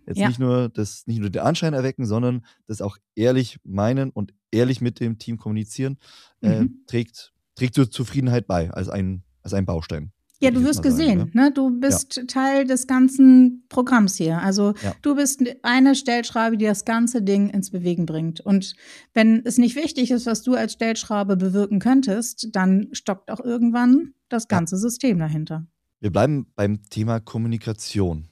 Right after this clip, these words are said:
Speaker 1: Und als Chef, als Chefin, da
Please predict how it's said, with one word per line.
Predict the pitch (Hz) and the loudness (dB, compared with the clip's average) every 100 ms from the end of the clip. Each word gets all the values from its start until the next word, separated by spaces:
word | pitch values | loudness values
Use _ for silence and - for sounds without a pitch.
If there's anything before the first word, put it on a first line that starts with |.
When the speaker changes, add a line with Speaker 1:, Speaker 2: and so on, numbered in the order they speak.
| _ | _
Speaker 1:
Und | 90 90 90 - - | -8 -6 -6 -12 -12
als | 87 90 - - - | -8 -8 -10 -18 -10
Chef, | - 151 - | -4 -4 -4
als | 101 | -4
Chefin, | - 135 139 139 | -2 0 -2 0
da | 107 110 | -2 -2